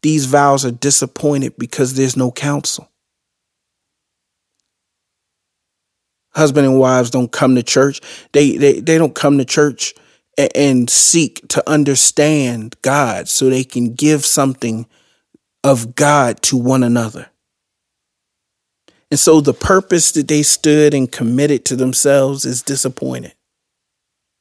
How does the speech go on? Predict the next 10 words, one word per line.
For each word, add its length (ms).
God 280
purposed 800
that 120
man 440
be 140
man 320
and 160
woman 260
be 140
woman. 340